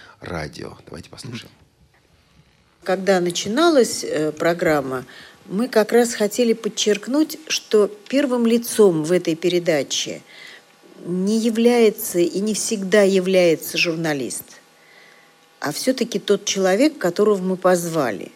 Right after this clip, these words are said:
Speaker 2: Тот человек, который отвечает за свои слова, который объяснит ситуацию, который поможет в чем-то разобраться. Человек, который, вы, мы ведь не всегда... э,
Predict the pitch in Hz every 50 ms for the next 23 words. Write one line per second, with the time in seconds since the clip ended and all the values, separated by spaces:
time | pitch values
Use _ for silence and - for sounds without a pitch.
0 | _ _ _ - - - _ _ _ _ - 196 202 196 - - 196 190 185 185
1 | 214 277 311 311 - - 196 190 - - 226 214 202 190 180 170 - - - -
2 | _ _ _ _ _ _ - 156 160 - 175 180 180 - - 262 302 294 208 160
3 | 160 151 - - 151 147 135 135 - 143 131 123 127 143 190 220 226 220 - 180
4 | 180 - 185 185 180 180 185 196 226 214 - - 254 294 302 - - - 175 165
5 | - 156 151 156 170 190 185 - - - 180 175 170 165 - 160 165 170 - 220
6 | 214 208 202 196 - - - - - _ - 175 190 220 269 311 269 208 175 -
7 | - - - - 180 170 160 - 156 160 160 160 170 160 156 156 151 147 160 170
8 | 170 - - - 170 160 170 - - - - - - - - - - - - _
9 | _ _ _ _ _ _ _ _ _ - - - 208 214 214 226 285 349 349 -
10 | - 233 220 214 - - 269 285 285 277 269 262 254 - - - - - _ _
11 | _ _ _ _ _ _ _ _ 202 240 262 240 240 - - 226 262 285 262 262
12 | - - 269 262 - - 269 247 247 233 302 330 359 359 - - - - - -
13 | - _ _ - 196 202 196 196 196 196 190 185 190 180 175 170